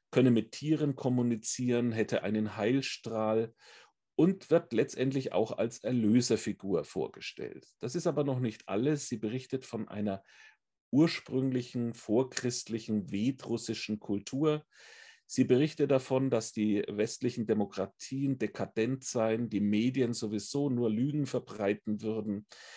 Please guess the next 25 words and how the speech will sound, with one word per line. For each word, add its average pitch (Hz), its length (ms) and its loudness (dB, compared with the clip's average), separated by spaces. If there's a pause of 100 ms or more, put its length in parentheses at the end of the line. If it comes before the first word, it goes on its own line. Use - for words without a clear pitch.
(260)
Es - 160 -4
finden 156 300 2
sich - 260 -2
auch - 260 -2
antisemitische 127 1000 0
und 104 120 0
rassistische 131 800 0
Einstellungen. 110 920 -2 (600)
Und 135 220 6 (160)
man 139 160 -2
kann 170 220 -2
eben 156 200 2
auch 113 220 0
beobachten, 139 640 0
dass 127 220 0
es 127 220 -2
Akteure 147 720 2
gibt, - 520 -6
äh, 135 260 0
dieser 131 360 0
Anastasia-Bewegung, 127 1300 0
die 123 140 -2
sich 120 300 -6
eben 123 340 -2
selbstverständlich 127 1040 -4